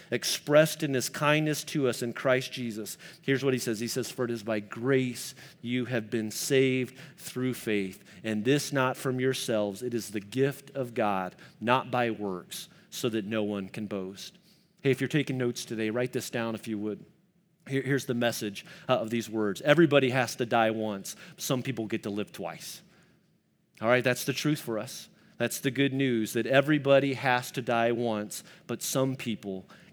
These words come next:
get to live twice. And let me tell you, uh, what I mean by that. This is Jesus' offer to you, that he will take your life. He'll take your current life, a, a life where you are dead in your sins, and replace it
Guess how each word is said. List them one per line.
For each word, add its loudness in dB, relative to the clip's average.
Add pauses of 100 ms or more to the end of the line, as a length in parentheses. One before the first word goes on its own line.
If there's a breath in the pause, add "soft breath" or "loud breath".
(120)
get 0
to -4
live -2
twice. -2
And -6
let 0
me 0
tell 2
you, -2 (280 loud breath)
uh, -2
what 2
I 4
mean -2
by -2
that. -4
This -2
is -4
Jesus' -4
offer -4
to -8
you, -6 (640 soft breath)
that -2
he 2
will 0
take 2
your 2
life. 0
He'll 0
take -2
your -2
current -6
life, -6
a, -2 (280 loud breath)
a 0
life 2
where 2
you 2
are 2
dead 6
in 0
your 2
sins, -2
and -4
replace -2
it -4